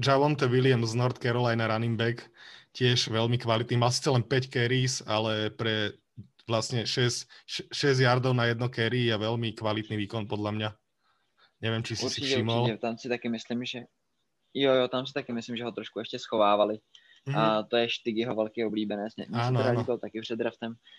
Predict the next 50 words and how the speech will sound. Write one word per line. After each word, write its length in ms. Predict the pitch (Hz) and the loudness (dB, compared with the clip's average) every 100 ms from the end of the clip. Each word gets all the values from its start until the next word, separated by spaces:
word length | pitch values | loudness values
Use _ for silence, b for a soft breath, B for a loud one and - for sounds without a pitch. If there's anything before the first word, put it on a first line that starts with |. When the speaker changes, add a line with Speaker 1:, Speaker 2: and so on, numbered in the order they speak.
| B - | B -6
Speaker 2:
ale 160 | 113 | -4
vím, 160 | 113 120 | -4 -4
že 140 | 123 | -2
Štygy 340 | - 104 107 123 | -2 -2 -4 -4
ho 100 | 104 | -4
pasoval 440 | 107 - 110 107 | -6 -4 -6 -6
snad 220 | - 104 | -8 -10
jako 220 | 104 110 | -8 -4
running 240 | 107 107 110 | -4 -2 -4
backa 200 | 107 110 | -4 -6
číslo 340 | - 107 120 | -8 -6 -4
jedna 300 | 107 104 104 | -2 -2 -6
ještě 320 | 110 - 104 107 - | -8 -10 -10 -12 -18
výš 280 | - 107 - | -10 -8 -6
než 240 | 107 101 | -6 -8
Najee 380 | 98 104 98 110 | -8 -8 -6 -4
Harrise. 420 | 107 107 101 110 110 B B B B - | -4 -6 -8 -12 -16 B B B B -2
Speaker 1:
Oni 160 | 139 208 | 2 4
tam 140 | 151 | 6
Speaker 2:
A 40 | 156 | 8
Speaker 1:
mali, 120 | 156 | 6
Speaker 2:
tam 100 | 156 | 6
Speaker 1:
oni 100 | 151 | 4
tam 160 | 147 147 | 4 4
Speaker 2:
taky 60 | |
Speaker 1:
North 160 | 147 139 | 4 2
Speaker 2:
si 60 | 156 | 4
Speaker 1:
Carolina 280 | 143 147 | 6 6
Speaker 2:
myslím, 120 | 147 139 | 6 4
že 40 | |
Speaker 1:
mali 140 | 139 | 4
dvoch 220 | 127 156 156 | 4 2 2
silných 320 | 139 127 123 | 2 2 2
running 280 | 117 120 120 | 2 0 0
backov, 320 | 123 135 123 | 0 0 0
druhý 640 | 123 135 135 127 123 123 | 0 0 0 0 -2 -4
som 380 | 123 - 123 120 | -6 -4 -2 -2
zabudol, 480 | 120 120 127 113 110 | -2 -2 0 0 0
ale 160 | 113 | 0
viem, 180 | 110 135 | 0 0
že 120 | 135 131 | 0 2
obidva 400 | 127 123 113 113 | 2 2 4 8
boli 0 | |
v 0 | |
Speaker 2:
Carter. 240 | 113 110 | 8 6
Speaker 1:
drafte. 280 | 113 127 - - B B - | 2 0 -6 -16 B B 0
Speaker 2:
Carter. 200 | 101 127 | 4 4
Speaker 1:
Áno, 120 | 117 110 | 2 2
Carter, 440 | 127 120 123 - | 4 4 0 -8
Carter, 380 | - 110 104 110 | -4 -2 -2 -8